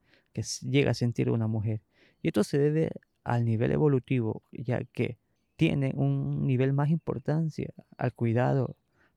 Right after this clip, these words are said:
de los hijos, de las criaturas, desde el comienzo, empezando por el embarazo, hasta que el niño ya empieza a alimentarse por sí mismo. Segundo, los hombres soportan más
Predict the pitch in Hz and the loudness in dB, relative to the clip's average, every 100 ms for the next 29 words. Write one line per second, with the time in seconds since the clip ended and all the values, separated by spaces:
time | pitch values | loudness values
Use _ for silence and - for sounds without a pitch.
0 | _ - 120 110 - 139 117 104 - 107 | _ -4 0 0 2 0 0 -4 -4 -6
1 | - 113 - 135 127 - _ _ _ _ | -2 -2 0 2 2 -2 _ _ _ _
2 | - 120 113 110 110 117 - 123 131 131 | 0 2 4 2 0 -2 0 0 2 0
3 | 127 127 117 - 120 - 117 143 160 160 | 0 -2 -4 -4 -6 -2 0 2 2 0
4 | 135 120 117 113 - 156 147 - _ _ | 0 0 0 0 0 0 -2 -4 _ _
5 | - 120 127 - 113 120 143 139 131 127 | -6 -2 -2 2 2 4 4 2 2 0
6 | 120 131 127 120 117 117 113 110 117 107 | 0 -2 -2 -2 0 2 0 2 2 0
7 | 107 - - - - 117 131 123 123 104 | -6 -12 -20 -12 -4 0 4 4 4 0
8 | 101 95 _ _ _ _ _ _ _ - | -6 -10 _ _ _ _ _ _ _ -8
9 | - 127 131 120 127 _ _ - 120 147 | 0 2 2 -2 -6 _ _ -4 0 2
10 | 151 143 135 127 - 147 147 139 131 135 | 2 2 0 -4 -4 -2 -2 -2 0 0
11 | 147 151 | 0 -2